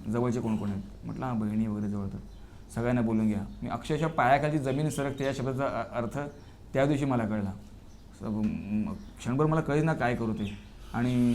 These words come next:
तो म्हणाला, "एक औषध घ्या, एक इंजेक्शन आणावं लागेल. ते इंजेक्शन दिल्याने यांचं रक्त जे साकळत आहे, तर ते रक्त पातळ होत जाईल, तर त्यांना थोडंफार रिलीफ वाटेल." म्हटलं, "कितीला मिळेल?" ते म्हणाले, "बारा हजार."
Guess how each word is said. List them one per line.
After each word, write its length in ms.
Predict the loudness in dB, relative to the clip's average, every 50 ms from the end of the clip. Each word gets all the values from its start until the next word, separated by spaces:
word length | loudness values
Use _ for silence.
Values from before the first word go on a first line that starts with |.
| 4 2 2 2 0 2
तो 60 | 0
म्हणाला, 140 | 0 2 2
"एक 140 | 2 0 -2 -4 -2 -2 0
औषध 260 | 2 2 2 0 0
घ्या, 520 | 0 2 2 2 2 2 2 0 0 -2 -2 -2
एक 100 | -2 0
इंजेक्शन 340 | 2 2 2 2 2 0 0
आणावं 200 | 0 0 0 0
लागेल. 320 | 0 0 -2 -2 -4 -4
ते 60 | -4
इंजेक्शन 420 | -2 0 0 0 0 0 -2 -2 -2
दिल्याने 260 | 0 0 0 0 0
यांचं 260 | 0 -2 -2 -2 -2
रक्त 200 | -4 -2 -2 -2
जे 120 | -2 -2
साकळत 400 | -2 -2 -4 -2 0 0 0 0
आहे, 100 | 0 -2 -2 -4 -6 -8 -8 -8 -6 -4
तर 80 | -4
ते 440 | -2 0 2 2 2 2 2 0 0
रक्त 160 | -2 -2 -2
पातळ 280 | -2 0 0 0 0 0
होत 140 | 0 0 0
जाईल, 280 | 0 0 -2 -2 -4
तर 60 | -6
त्यांना 460 | -4 -2 -2 -2 -2 -4 -4 -4 -4 -4 -4 -2
थोडंफार 300 | -2 -2 0 0 0 0
रिलीफ 300 | 0 0 0 0 0 0
वाटेल." 200 | -2 -2 -2 -6 -8 -8 -12 -14 -14 -14 -14 -12 -12 -14 -14 -14 -14 -10 -6
म्हटलं, 140 | -4 -4 -4
"कितीला 320 | -2 -2 2 4 4 4
मिळेल?" 320 | 4 4 2 0 0 -2 -6
ते 300 | -10 -12 -10 -6 -4 -2
म्हणाले, 200 | 0 2 2 2
"बारा 280 | 2 2 2 2 2
हजार." 280 | 0 0 0 -2 -2 -4